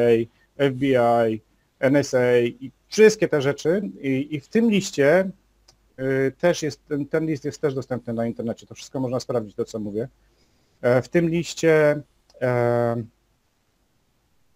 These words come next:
po prostu mówi w ten sposób, że zgromadził w tym momencie grupę kilkudziesięciu,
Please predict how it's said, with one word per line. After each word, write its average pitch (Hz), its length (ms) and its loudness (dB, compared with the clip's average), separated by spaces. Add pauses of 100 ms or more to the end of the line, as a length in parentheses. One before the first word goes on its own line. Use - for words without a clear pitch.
(360)
po 156 100 -4
prostu 170 300 -2
mówi 147 220 -2
w - 40 -14
ten 151 160 2
sposób, 107 380 -6
że 120 220 0
zgromadził 156 580 0
w - 80 -20
tym 170 140 -2
momencie 147 600 2 (480)
grupę 156 300 4
kilkudziesięciu, 147 1200 -2